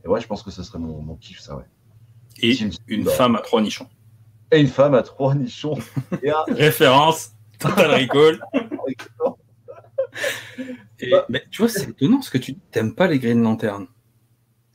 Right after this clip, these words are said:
Speaker 1: Ouais, mais en fait, je m'y suis jamais vraiment penché. J'ai lu peut-être un épisode qui était trop, voilà. C'est pas du Jeff Jones. Là, j'ai envie de me lancer sur du Jeff Jones.
Speaker 2: Asseyons-nous.
Speaker 1: Ouais, hein ?
Speaker 2: Approche, t'entends mille sons. <laughs> Nous allons parler.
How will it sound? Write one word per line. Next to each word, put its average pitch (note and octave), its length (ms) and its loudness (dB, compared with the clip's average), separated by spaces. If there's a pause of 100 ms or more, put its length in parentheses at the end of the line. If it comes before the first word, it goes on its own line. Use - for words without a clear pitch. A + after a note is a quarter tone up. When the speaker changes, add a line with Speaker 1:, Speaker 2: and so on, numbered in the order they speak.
(160)
Speaker 1:
Ouais, D3 220 0
mais B2 160 -2
en F2+ 100 -6
fait, C#3 140 -6
je F#2+ 80 -12
m'y G2 80 -8
suis - 180 -16
jamais F2 280 -8
vraiment E2+ 340 -10
penché. C3 600 -10 (360)
J'ai F2+ 200 -14
lu F#2 180 -8
peut-être G#2 220 -10
un F#2+ 80 -4
épisode F2+ 380 -12
qui - 80 -20
était D#2 140 -18
trop, D#2 500 -16 (280)
voilà. D2+ 300 -8
C'est - 140 -20
pas E3+ 100 4
du D#3+ 120 -4
Jeff C3 180 0
Jones. B2+ 240 -2 (100)
Là, B2 120 0
j'ai G#2+ 120 -4
envie A2+ 100 -4
de A#2 40 -6
me G2+ 60 -4
lancer A2 240 -8
sur A2 140 -16
du F#2+ 140 -10
Jeff F2 180 -12
Jones. - 180 -20 (840)
Speaker 2:
Asseyons-nous. G2+ 520 -6 (800)
Speaker 1:
Ouais, A#2 240 0
hein ? B3 240 0 (520)
Speaker 2:
Approche, - 360 -2
t'entends - 300 -4
mille G3 300 2
sons. - 200 -4
<laughs> - 2000 -2
Nous A3 220 8
allons F3+ 280 6
parler. A#2 280 0